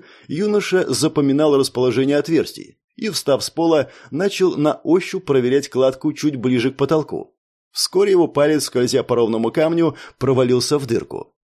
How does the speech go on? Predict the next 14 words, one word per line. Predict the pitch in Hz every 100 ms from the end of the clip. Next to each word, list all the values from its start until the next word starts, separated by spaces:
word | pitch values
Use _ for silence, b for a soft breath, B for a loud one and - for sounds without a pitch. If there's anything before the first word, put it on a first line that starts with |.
| _
Выглядело | - 113 123 127 110 127
это, | 123 120 127 120 B -
как | 127 117
и | 127
при | 131
активации | 120 - 123 123 131
навыка | 127 120 120 127
сквозь | 127 151 170
стену. | - 92 58 - _ _ -
Палец | - 190 120
будто | 98 185 190 180
погружался | 170 156 160 147 165 165 170
в | -
камень, | 190 156 123 110